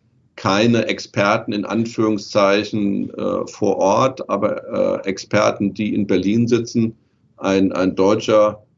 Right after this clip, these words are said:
Think Tank oder vielleicht sogar der deutsche Think Tank, was, ähm, China betrifft. Ähm, ich unterhalte mich da immer mit, wieder mit verschiedenen, ähm, Leuten, äh, aus dem Merix-Kreis,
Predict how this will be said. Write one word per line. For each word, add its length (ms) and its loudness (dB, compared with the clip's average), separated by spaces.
Think 320 -2
Tank 320 -2
oder 180 -6
vielleicht 260 -2
sogar 260 -4
der 500 4
deutsche 460 -2
Think 320 -4
Tank, 360 -6
was, 400 -4
ähm, 260 -4
China 360 2
betrifft. 540 -2
Ähm, 440 2
ich 160 -6
unterhalte 480 2
mich 180 -6
da 100 0
immer 280 0
mit, 380 -4
wieder 340 2
mit 180 -4
verschiedenen, 920 0
ähm, 280 -2
Leuten, 760 2
äh, 140 -4
aus 280 -4
dem 180 0
Merix-Kreis, 800 0